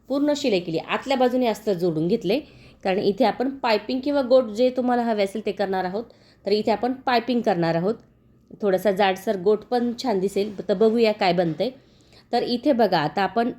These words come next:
दोन्ही बाजूला टक्स दिल्यानंतर इथे कमरपट्टी जोडून घ्यायची. कमरपट्टी एकदम बारीक घ्यायची, साधारणतः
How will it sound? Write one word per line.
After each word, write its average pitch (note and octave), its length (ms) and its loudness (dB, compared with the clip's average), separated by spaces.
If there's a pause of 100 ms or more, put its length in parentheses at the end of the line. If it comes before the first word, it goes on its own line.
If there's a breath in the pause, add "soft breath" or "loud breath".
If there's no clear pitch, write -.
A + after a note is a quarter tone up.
(180)
दोन्ही G#3+ 240 4
बाजूला G#3 360 2
टक्स F#3+ 360 -4
दिल्यानंतर A#3+ 640 0
इथे G3+ 200 -4
कमरपट्टी A#3 640 0
जोडून C#3+ 320 -2
घ्यायची. D3+ 340 -6 (560 loud breath)
कमरपट्टी C4 540 0
एकदम A#3+ 420 -2
बारीक G#3 340 0
घ्यायची, A3+ 280 0
साधारणतः G#3+ 560 0